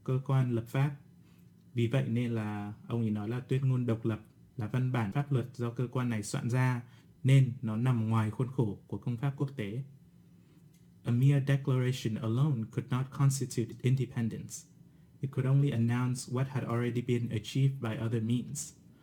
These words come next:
Tóm lại là bài toán con gà quả trứng, nhà nước đẻ ra luật hay là luật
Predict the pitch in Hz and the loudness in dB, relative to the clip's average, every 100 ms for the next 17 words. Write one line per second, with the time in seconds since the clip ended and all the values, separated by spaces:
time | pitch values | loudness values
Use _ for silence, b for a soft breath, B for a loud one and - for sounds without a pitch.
0 | b b - - 113 139 165 - 117 110 | b b -14 -4 2 2 2 -2 -4 -4
1 | 110 107 113 110 127 139 135 135 110 110 | -4 -4 -2 -2 -4 0 2 2 0 -4
2 | 104 117 113 147 - - b b - 117 | -4 -2 0 -2 -6 -20 b b -2 2
3 | 123 156 139 113 120 123 117 - - 123 | 4 2 0 -2 -2 -2 -4 -6 -6 -4
4 | 120 107 110 | -2 0 -2